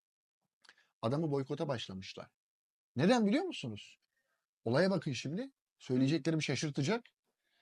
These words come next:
Onların istedikleri paylaşımları yapmadığı için. Oğlum siz hasta mısınız? Yani zihniyet olarak ne kadar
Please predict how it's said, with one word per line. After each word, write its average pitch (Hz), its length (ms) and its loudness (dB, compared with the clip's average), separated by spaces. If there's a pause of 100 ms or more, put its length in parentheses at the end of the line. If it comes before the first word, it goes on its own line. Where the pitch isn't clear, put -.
(840)
Onların 202 520 6
istedikleri 226 760 0
paylaşımları 214 800 0
yapmadığı 202 560 2
için. 107 340 -4 (1160)
Oğlum 104 260 2
siz - 260 -4
hasta 117 400 0
mısınız? 233 540 0 (1800)
Yani 104 320 -2 (100)
zihniyet 120 560 2
olarak 190 320 4 (760)
ne 113 340 2
kadar 233 540 4